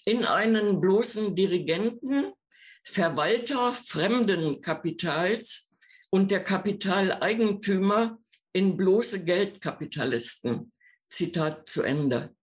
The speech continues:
Diese Geldkapitalisten beziehen den Profit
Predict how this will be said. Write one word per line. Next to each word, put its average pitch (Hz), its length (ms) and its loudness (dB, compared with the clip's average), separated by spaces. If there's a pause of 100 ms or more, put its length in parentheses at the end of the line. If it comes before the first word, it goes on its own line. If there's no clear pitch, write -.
(540)
Diese 190 280 2
Geldkapitalisten 220 1500 0
beziehen 214 680 0
den 180 320 0
Profit - 640 -2